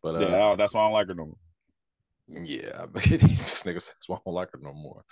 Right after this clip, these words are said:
Speaker 2: Like that, man. Like, she cute, but she little.
Speaker 1: Yeah. Um, <laughs> this episode,
Speaker 2: <laughs> That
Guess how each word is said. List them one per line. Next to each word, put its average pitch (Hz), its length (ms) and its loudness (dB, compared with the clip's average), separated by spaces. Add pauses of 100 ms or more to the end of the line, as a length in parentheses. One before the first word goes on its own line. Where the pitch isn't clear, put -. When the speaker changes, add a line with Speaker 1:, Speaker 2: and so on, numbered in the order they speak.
(140)
Speaker 2:
Like 123 300 4
that, 127 260 6
man. 110 200 2
Like, 104 140 4
she 135 160 -4
cute, 135 300 0 (300)
but 92 260 -6
she 113 120 -6
little. 110 340 -2 (1600)
Speaker 1:
Yeah. - 160 -18 (340)
Um, 82 920 -10
<laughs> - 80 -20
this 127 720 2
episode, 143 360 2
Speaker 2:
<laughs> - 0 -
That 185 260 6